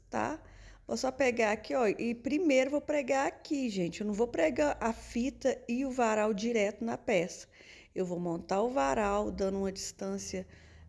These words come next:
é, legal entre as bandeirinhas, intercalando, fazendo uma combinação de cores, tá? E depois eu vou pregar na peça. Outra coisa que eu já vou fazer agora também é o peitinho, o peito do, do avental.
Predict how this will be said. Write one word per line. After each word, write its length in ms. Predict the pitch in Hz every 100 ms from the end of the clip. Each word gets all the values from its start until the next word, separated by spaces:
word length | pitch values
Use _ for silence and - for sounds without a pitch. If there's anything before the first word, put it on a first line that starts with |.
| -
é, 380 | 180 180 175 175
legal 520 | 180 185 185 190 220
entre 180 | 196 185
as 100 | 185
bandeirinhas, 600 | 185 175 170 180 240 220
intercalando, 640 | 202 202 180 190 185 185
fazendo 300 | 190 190 196
uma 80 | 202
combinação 640 | 202 185 190 185 - 214
de 160 | 240 -
cores, 800 | - 190 180 180 311 381 - - - - - -
tá? 180 | 214
E 60 | 220
depois 320 | 240 240 208
eu 80 | 214
vou 60 | 220
pregar 540 | 247 269 247 226 226 - - - -
na 100 | 226
peça. 540 | - 202 - - -
Outra 680 | - - _ _ _ _ -
coisa 200 | 269 226
que 80 | 214
eu 40 |
já 80 | 208
vou 120 | 190
fazer 300 | 190 185 180
agora 300 | 165 165 160
também 640 | - 175 185 233 196 170 - - - - - - -
é 460 | 208 208 220 233 -
o 80 | -
peitinho, 840 | 240 262 262 320 - 247 220 180 175 - - - -
o 60 | 220
peito 460 | - 247 240 233 196
do, 420 | 185 180 170 - - - -
do 100 | 185
avental. 480 | 196 233 226 -